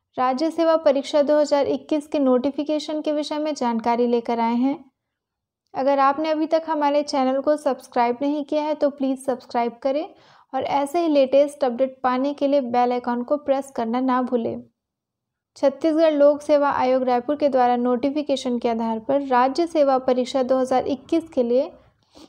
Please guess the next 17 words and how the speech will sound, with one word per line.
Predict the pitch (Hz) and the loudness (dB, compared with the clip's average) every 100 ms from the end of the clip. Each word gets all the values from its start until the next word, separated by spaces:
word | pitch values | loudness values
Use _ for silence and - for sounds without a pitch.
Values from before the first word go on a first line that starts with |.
| _ _ - | _ _ 0
ऑनलाइन | 285 320 330 320 | 2 2 -2 2
आवेदन | 277 262 277 311 | 4 4 2 0
पत्र | 294 285 302 | 0 0 -2
भरने | 269 262 269 | 0 0 0
की | 269 285 | 0 -2
प्रारंभिक | - 233 240 247 277 254 | 0 0 2 0 0 -2
तिथि | 294 - 302 - | -4 -2 -2 -2
एक | - 285 302 277 | 2 2 2 0
दिसंबर | 262 254 254 240 247 | -2 -2 0 2 2
दो | 262 | 2
हज़ार | 262 262 254 | 0 0 -2
इक्कीस | - 254 - 294 294 | -4 -8 -6 -6 0
है | 294 | -2
तथा | 294 285 269 - | 0 0 -2 0
अंतिम | 254 277 311 302 | -2 0 -2 -2
तिथि | 254 254 269 330 - - _ _ _ | -6 -4 -4 -4 -10 -20 _ _ _
तीस | 294 320 330 | -2 -2 -4